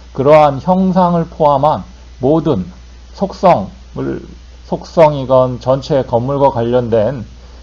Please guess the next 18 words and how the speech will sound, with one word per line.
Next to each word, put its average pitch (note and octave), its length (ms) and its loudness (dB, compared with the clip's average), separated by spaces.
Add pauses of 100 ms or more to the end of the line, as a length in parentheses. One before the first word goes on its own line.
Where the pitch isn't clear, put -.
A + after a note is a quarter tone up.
(160)
모든 E3+ 300 2
정보들을 C#3 520 -2
포함하는 D3 500 0
하나의 C#3 520 -2 (280)
플랫폼이기 E3 800 -2
때문에 A2 520 -2 (360)
캐드 G3+ 280 2
방식과, E3+ 760 0 (380)
어, G#2 160 -6
빔 D3+ 220 -4
방식은, C3 560 -2 (1040)
어, F#2+ 220 -10
일종의 C#3+ 500 -6 (760)
오퍼레이팅 D3+ 540 0
시스템, A2 560 -8
오에스가 C#3+ 440 -2
다른 F#2+ 300 -6
거예요. D#2+ 260 -10